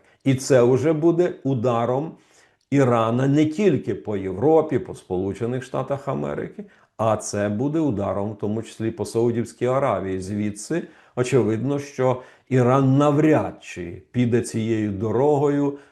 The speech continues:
для того, щоб підняти температуру і проти себе протиставити і Європу, і Сполучені Штати Америки, зробити їх учасниками війни та ще й на додаток втягнути в процес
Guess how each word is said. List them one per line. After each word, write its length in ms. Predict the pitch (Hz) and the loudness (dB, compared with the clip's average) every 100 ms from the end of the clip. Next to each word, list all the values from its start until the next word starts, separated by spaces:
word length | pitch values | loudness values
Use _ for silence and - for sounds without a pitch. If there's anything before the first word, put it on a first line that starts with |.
| _ | _
для 220 | - 110 107 | -6 -4 0
того, 340 | 120 110 113 | 0 2 0
щоб 440 | - 117 117 123 | 0 0 0 0
підняти 640 | - 139 123 143 117 104 107 | 0 0 2 2 0 -2 -6
температуру 920 | - 117 117 127 139 143 240 247 233 | -6 -4 -2 2 2 0 -2 2 2
і 40 | |
проти 380 | 202 151 147 151 | 2 0 0 -2
себе 400 | - 151 147 131 | -4 -2 -2 -2
протиставити 1000 | 127 120 127 127 - 123 113 110 117 123 | -4 -6 -6 -8 0 0 2 -2 -4 -4
і 140 | 123 123 | -2 0
Європу, 640 | 131 123 131 127 123 123 120 | 0 2 0 -2 -2 -6 -6
і 100 | 120 | -8
Сполучені 580 | - 117 113 120 113 | -4 -2 -2 -4 -8
Штати 340 | 113 113 113 113 | -8 -4 -2 -2
Америки, 480 | 113 127 117 101 113 | 0 0 0 0 0
зробити 540 | 123 139 151 151 131 | 2 2 4 2 0
їх 180 | 123 127 | 0 -2
учасниками 1040 | 131 - 139 123 127 113 117 110 104 - - - _ - | -2 2 2 2 -2 -8 -6 -6 -8 -10 -14 -20 _ -4
війни 520 | 120 127 123 151 214 | 0 2 2 2 2
та 180 | 139 117 | 2 0
ще 240 | - 160 | 0 2
й 40 | 185 | 2
на 180 | 143 | 2
додаток 800 | 120 123 113 123 117 - 165 - _ _ | 2 2 2 2 2 0 -4 -4 _ _
втягнути 760 | - 143 123 107 127 127 143 | -4 2 2 2 0 -2 -2
в 140 | 160 - | -6 -6
процес 680 | 107 104 - 101 104 - | -6 -6 -4 -2 -2 -8